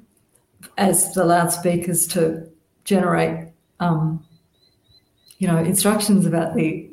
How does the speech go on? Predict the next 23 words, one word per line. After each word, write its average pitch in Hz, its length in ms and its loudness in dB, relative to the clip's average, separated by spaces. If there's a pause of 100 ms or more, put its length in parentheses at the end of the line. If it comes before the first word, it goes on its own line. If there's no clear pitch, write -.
(100)
about 185 260 -2
the 175 120 0
earthquake. 175 520 -4
Except, - 300 -2
of 196 80 -2
course, 202 260 2 (960)
we 214 100 2
don't 254 180 4
know 165 100 2
Turkey, - 640 -2 (140)
Turkish, - 680 -2 (720)
and, 208 440 6
um, 196 560 0 (180)
and 190 480 0 (1600)
n-, 202 300 -6
not - 580 4 (1400)
compared 285 400 0
to 320 140 0
going 240 260 4
to - 80 2
places 196 400 2
like 180 180 -4
France, 170 720 -2